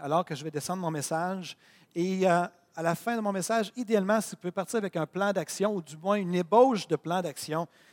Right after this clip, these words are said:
ça serait vraiment un message réussi pour moi. Donc, c'est un message pour vous et c'est confidentiel. C'est vous qui allez prendre vos notes. Vous n'aurez pas besoin de nous envoyer ça. Et à vous d'être honnête envers vous-même pour en retirer le maximum.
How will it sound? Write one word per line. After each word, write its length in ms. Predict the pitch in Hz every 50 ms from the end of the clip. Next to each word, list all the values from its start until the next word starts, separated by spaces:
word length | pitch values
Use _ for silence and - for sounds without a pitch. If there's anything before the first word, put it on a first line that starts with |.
| _ _ _
ça 160 | - - 139
serait 240 | - - 147 151 151
vraiment 220 | 147 151 151 156 156 165
un 80 | 165 147
message 400 | 147 135 - - 143 143 123 131
réussi 300 | 139 135 127 - - 147
pour 160 | - 147 135
moi. 240 | 131 127 131 131 120 _ _ _ _ _ _ _ _ _ _ _ _ _ - - _
Donc, 220 | 170 180 202 185
c'est 180 | - 190 175 -
un 80 | 170
message 400 | 175 180 170 - 214 220 214 -
pour 140 | - 190 165
vous 220 | 156 175 208 220
et 40 | 196
c'est 200 | 165 - - 151
confidentiel. 880 | - 190 196 185 - - 196 185 170 160 - - 196 196 202 202 202 196
C'est 160 | - - 147
vous 140 | 135 135 185
qui 80 | 190 180
allez 80 | 160
prendre 200 | 160 - 180 180
vos 140 | 165 165 165
notes. 300 | 160 175 175 190 - _ -
Vous 60 | -
n'aurez 120 | 127 127
pas 140 | - - 170
besoin 240 | 165 165 156 160 175
de 60 | 165
nous 120 | 160 143
envoyer 360 | 156 156 143 147 143 139 135 127
ça. 280 | - - 156 156 165 - _ _ _ _ _ _ _ _ -
Et 280 | 135 131 131 139 151 - _ _ _
à 120 | - 135 139
vous 120 | 143 170
d'être 220 | 160 156 156 - - -
honnête 340 | 156 147 151 156 160 156 165
envers 240 | 147 135 135 143
vous-même 540 | 139 127 135 135 139 143 147 147 147 156 151 143 _ _ _ _ _ _
pour 140 | _ - 135
en 80 | 135 135
retirer 460 | 131 143 135 - - 147 131 156 160
le 160 | 151 147 151 - _
maximum. 720 | 135 131 143 143 - - - - - 139 139 143 139 120